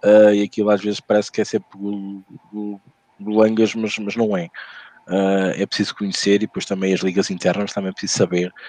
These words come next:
o que é que cada uma, ahm, consta, né? E é como, como, como nós falamos no, no futebol masculino, é igual. Ahm,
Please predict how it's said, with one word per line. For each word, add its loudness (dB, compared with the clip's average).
o -4
que -6
é -2
que -10
cada 0
uma, -2
ahm, -8
consta, 0
né? -8
E -8
é -6
como, -6
como, -4
como -2
nós 0
falamos 0
no, -6
no -4
futebol -2
masculino, -4
é -2
igual. -2
Ahm, 6